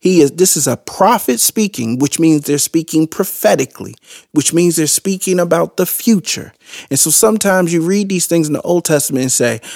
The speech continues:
"Well, that wasn't talking about the Spirit because this is the Old Testament."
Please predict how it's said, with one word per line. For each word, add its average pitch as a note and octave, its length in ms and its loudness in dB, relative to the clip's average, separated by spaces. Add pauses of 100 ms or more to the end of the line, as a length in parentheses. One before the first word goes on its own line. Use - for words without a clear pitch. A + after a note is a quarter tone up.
(140)
"Well, B2 440 2 (280)
that D3+ 220 6
wasn't C#3+ 300 4
talking D3+ 300 0
about A2+ 280 -2
the - 60 -4
Spirit C3+ 540 2
because A2+ 440 -2
this C#3 160 0
is - 40 -2
the - 140 -2
Old B2 300 4
Testament." - 500 -2